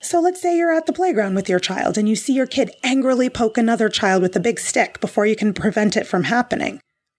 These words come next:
You could say something like, "Whoa, sticks aren't for poking people. Pearl didn't like being poked. That hurt.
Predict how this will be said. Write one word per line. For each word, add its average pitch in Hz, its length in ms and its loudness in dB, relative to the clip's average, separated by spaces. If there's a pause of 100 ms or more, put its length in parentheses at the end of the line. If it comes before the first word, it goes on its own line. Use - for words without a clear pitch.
(120)
You 220 160 0
could 208 200 -2
say 190 160 2
something 185 480 0
like, - 400 -2 (160)
"Whoa, 214 400 0 (480)
sticks - 420 -2
aren't 415 160 2
for 370 80 2
poking 262 400 0
people. - 440 0 (920)
Pearl 294 240 0
didn't 311 280 0
like 302 220 0
being 214 220 0
poked. - 400 -4
That 294 240 0
hurt. - 400 0